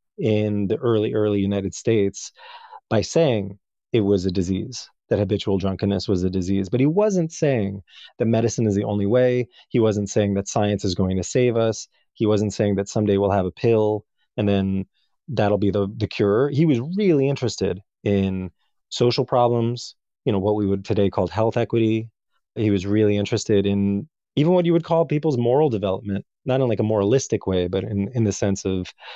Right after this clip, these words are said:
what is someone's meaning and value and purpose in their life, and does their community and does their nation and does their society give them the opportunity for meaningful work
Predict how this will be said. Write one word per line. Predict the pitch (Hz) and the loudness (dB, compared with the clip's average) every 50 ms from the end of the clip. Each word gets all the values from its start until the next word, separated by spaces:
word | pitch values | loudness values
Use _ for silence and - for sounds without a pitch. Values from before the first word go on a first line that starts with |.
| - - - _ _ - _ - | -20 -20 -20 _ _ -20 _ -4
what | - 113 110 | 0 0 0
is | 110 - | 0 0
someone's | 117 107 101 98 90 | 0 0 0 2 2
meaning | 101 110 110 110 113 110 104 104 101 98 | 2 2 2 2 2 2 2 0 0 0
and | 95 90 | -2 -2
value | 85 98 92 101 104 104 98 | -2 0 0 0 0 0 0
and | 98 87 | -2 -4
purpose | - - 107 98 107 98 - | -2 -2 0 0 0 -2 -2
in | 113 107 | 0 0
their | 101 101 | 0 0
life, | 101 98 98 98 98 98 95 - - - | 0 0 0 0 0 -2 -4 -6 -6 -4
and | 92 90 90 80 _ _ _ _ _ _ _ _ _ _ _ _ _ _ _ _ - | -4 -4 -4 -6 _ _ _ _ _ _ _ _ _ _ _ _ _ _ _ _ -2
does | 117 87 | -2 0
their | 104 98 | 0 -4
community | - - - 98 98 104 107 104 104 98 104 101 101 101 101 104 104 104 - _ | -4 -2 -2 0 0 2 0 0 0 0 0 0 0 0 0 -2 -4 -6 -10 _
and | - - 101 | -4 -2 0
does | 104 95 85 | 0 0 0
their | - 95 95 95 98 | -2 -2 -2 -2 -2
nation | - 107 110 101 101 98 - - 107 98 | -2 -2 0 0 0 0 0 0 0 0
and | 98 95 | 0 0
does | 92 98 92 | -2 -2 -2
their | 101 95 | -2 -2
society | - 120 104 - 120 104 104 101 101 | -2 -4 -4 -2 0 0 0 0 0
give | 95 92 113 107 101 | 0 0 0 0 2
them | 104 101 101 | 0 0 0
the | 101 101 98 | 0 0 0
opportunity | 98 - 110 104 - - 117 101 101 98 98 92 | -2 -2 -4 -6 -4 -2 -2 0 0 0 -2 -2
for | - - 92 | -2 -4 -2
meaningful | 90 95 101 101 101 101 95 - - 95 87 | 0 0 0 0 0 -2 -6 -4 -6 -6 -4
work | 95 107 101 98 98 98 90 | -2 -2 0 0 0 -2 -4